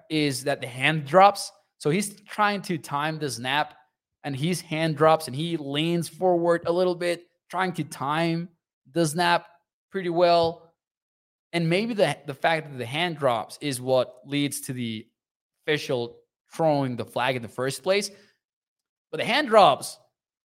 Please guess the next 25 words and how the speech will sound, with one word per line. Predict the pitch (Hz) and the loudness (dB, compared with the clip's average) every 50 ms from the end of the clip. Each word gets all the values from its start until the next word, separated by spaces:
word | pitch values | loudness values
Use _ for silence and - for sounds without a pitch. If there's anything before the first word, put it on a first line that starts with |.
| _ _ - | _ _ -2
inches | 185 214 226 233 - 208 190 170 147 139 | 0 0 0 -2 -2 -2 -2 -2 -2 -4
behind | 135 143 139 127 - 165 165 180 170 156 139 143 - 156 | -6 -6 -4 -2 0 0 2 2 2 0 -2 -4 -6 2
the | 143 143 135 131 127 117 | 4 6 8 8 6 4
hands | 113 151 170 175 151 | 2 0 -2 0 -2
of | 147 | -4
the | 131 123 | -6 -6
defensive | 123 160 175 160 - 190 165 156 147 135 110 | -8 -8 -8 -4 -2 -2 -2 -2 -2 -4 -2
lineman. | 110 127 156 180 165 135 113 104 104 | 0 2 2 4 2 0 -4 -6 -8
So | - - 180 | -6 -4 -4
it | 208 214 | -2 0
was | 208 220 214 196 208 | 0 0 0 0 -2
kinda | - 196 185 170 | -4 -4 -2 -2
weird. | 160 160 165 170 175 170 170 165 165 165 - _ _ _ _ _ _ _ _ _ _ _ _ _ _ _ _ _ _ _ _ _ _ _ _ _ _ _ _ _ _ _ _ _ _ _ _ _ _ 151 | 0 0 0 2 2 2 2 0 0 -4 -10 _ _ _ _ _ _ _ _ _ _ _ _ _ _ _ _ _ _ _ _ _ _ _ _ _ _ _ _ _ _ _ _ _ _ _ _ _ _ _
Defense | - 196 226 220 - 233 202 180 156 | -2 -2 -2 0 2 0 0 0 4
held | - 185 175 170 - | 4 4 4 4 4
the | - 156 147 139 | 0 0 0 0
Cardinals | - - 170 165 160 156 151 147 143 - - - | 0 2 4 4 4 4 2 0 0 -2 -6 -6
to | 175 151 | -4 -4
a | 131 117 | -4 -4
field | 113 - 170 170 160 156 127 | -4 0 0 2 2 2 0
goal. | 127 120 113 117 - | -2 -2 -2 -2 -4
So | - - 143 131 123 123 | -4 0 2 2 2 0
you | 135 143 160 185 | -2 -2 0 2
might | 190 170 156 - - - | 4 2 2 2 -2 -12
say | - - 151 143 135 131 123 123 - _ | -6 -2 0 0 2 0 -2 -4 -8 _